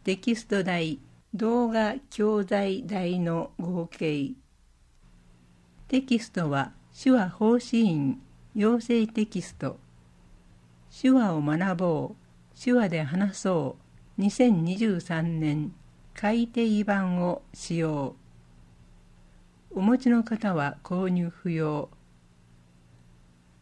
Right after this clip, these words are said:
動画教材は初回に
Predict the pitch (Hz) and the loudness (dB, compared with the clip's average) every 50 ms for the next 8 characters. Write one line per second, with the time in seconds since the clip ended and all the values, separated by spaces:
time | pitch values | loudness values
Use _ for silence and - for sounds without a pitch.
0 | _ _ _ _ _ _ - - 160 196 220 240 247 233 226 233 226 226 226 - | _ _ _ _ _ _ -8 -2 2 2 4 4 4 2 2 2 0 -2 -2 -2
1 | 240 233 220 196 180 160 165 156 147 139 139 135 127 127 127 - - - - - | 0 2 2 2 0 -2 -4 -4 -4 -4 -4 -4 -4 -6 -8 -10 -12 -16 -20 -20
2 | - - - - - - - - - - 202 185 185 240 233 233 220 214 214 214 | -20 -20 -20 -20 -20 -20 -20 -18 -10 -6 -6 -4 -2 0 2 4 4 6 6 6
3 | 202 - - | 4 2 -2